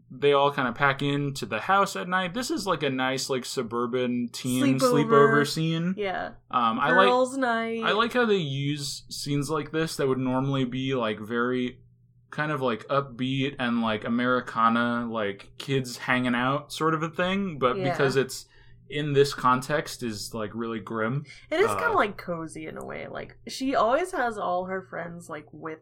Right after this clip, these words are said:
Speaker 2: her, supporting her.
Speaker 1: Yeah.
Speaker 2: Which I think is really, like,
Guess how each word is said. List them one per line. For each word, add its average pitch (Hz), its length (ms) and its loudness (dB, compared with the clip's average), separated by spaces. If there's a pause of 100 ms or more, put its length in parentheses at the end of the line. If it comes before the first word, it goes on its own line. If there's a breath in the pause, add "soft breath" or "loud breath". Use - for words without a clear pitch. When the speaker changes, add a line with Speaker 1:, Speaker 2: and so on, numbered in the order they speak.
Speaker 2:
her, 160 300 -12
supporting 175 540 -14
her. - 300 -14
Speaker 1:
Yeah. 123 280 2
Speaker 2:
Which 202 180 -2
I 196 100 0
think 180 280 -8
is 165 160 -14
really, 165 380 -10 (100)
like, 165 360 -10